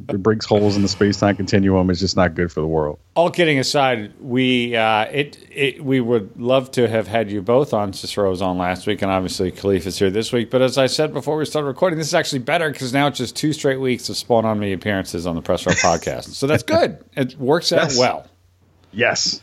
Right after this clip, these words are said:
Speaker 1: I'm totally, totally okay with that. It totally works.
Speaker 2: So a lot of people know who you are. A few people might not. So before we get into it, um, what, uh, you know, you're, as I mentioned, you're, you're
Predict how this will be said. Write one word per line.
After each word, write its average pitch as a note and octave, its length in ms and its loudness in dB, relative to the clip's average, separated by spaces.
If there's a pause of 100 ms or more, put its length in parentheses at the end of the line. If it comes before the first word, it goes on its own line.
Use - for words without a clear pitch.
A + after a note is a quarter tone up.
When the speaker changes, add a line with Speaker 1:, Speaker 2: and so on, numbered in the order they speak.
Speaker 1:
I'm G#2+ 220 2
totally, G2+ 340 2
totally C#3 340 4
okay A2+ 300 2
with F2+ 160 -4
that. D2 200 -4
It F2+ 120 -10
totally G2 260 2
works. D#2+ 320 -8 (340)
Speaker 2:
So D3 240 2
a D3 40 2
lot F3+ 180 2
of D3+ 60 -8
people D#3+ 180 0
know C3+ 140 2
who A#2 100 0
you A2+ 180 4
are. G#2+ 200 4
A A#2 180 -14
few D#3 160 -6
people C#3 260 -8
might G#2+ 260 -2
not. E2+ 360 -8
So G#2 220 -4
before G2 260 -4
we C3 120 -4
get A2 180 0
into G2+ 460 -2
it, F2+ 200 -4 (100)
um, F2+ 440 -10
what, D3 500 0
uh, A#2+ 280 4 (100)
you - 340 -8
know, G#2 60 0
you're, A2 240 0
as A2+ 180 -2
I A#2 60 2
mentioned, G#2 340 -2
you're, G2 380 -2
you're F#2+ 380 -4